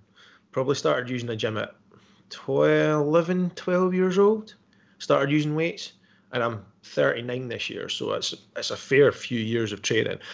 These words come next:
I think you kinda, you, like, as a bloke, um, me being me, I'm always positive, so I'll always look on the bright side. So I probably still do that to myself at times.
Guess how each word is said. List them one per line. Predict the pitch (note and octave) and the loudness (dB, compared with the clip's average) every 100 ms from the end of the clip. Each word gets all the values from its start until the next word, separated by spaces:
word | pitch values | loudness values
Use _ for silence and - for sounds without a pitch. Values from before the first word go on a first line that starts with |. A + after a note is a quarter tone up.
| - - | -10 -8
I | |
think | - F#3+ F#3+ | 0 0 0
you | D#3+ | -4
kinda, | F3 D#3+ B2+ | -2 0 -2
you, | A#2+ B2 D3 C3 - | -4 -2 -4 -4 -6
like, | B2 B2 | -6 -4
as | C3+ | -2
a | B2+ | 0
bloke, | A#2 D3 E3+ - - - - - _ - | 0 0 2 0 -8 -20 -20 -20 _ -2
um, | C#3 C#3+ C#3 G#2+ - _ _ _ _ _ _ _ _ _ _ - | 0 0 -4 -10 -16 _ _ _ _ _ _ _ _ _ _ -14
me | E3+ F#3+ G#3 | -8 -4 -4
being | F3+ F#3 E3 | 0 0 0
me, | D#3 A2+ A#2 | -2 -2 -2
I'm | B2+ | 2
always | C3+ C#3 B2+ | 4 4 0
positive, | - C3+ D3+ E3 - | -2 0 2 2 0
so | C#3+ | 0
I'll | B2 | 0
always | C3 A#2+ | 0 0
look | C3 | -2
on | B2+ | -4
the | A#2+ | 2
bright | B2 D3 | 4 4
side. | - D#3 D#3+ - | 4 2 2 -2
So | - A#2 | 0 0
I | |
probably | - - B2 C3 | 0 0 2 0
still | - C3+ B2+ | 0 0 2
do | C3+ C3+ | 4 4
that | C#3+ - | 4 0
to | C#3 | -4
myself | B2 D3 D#3 - | 0 4 4 2
at | - | -2
times. | F3+ F#3+ F3+ | -2 -2 -6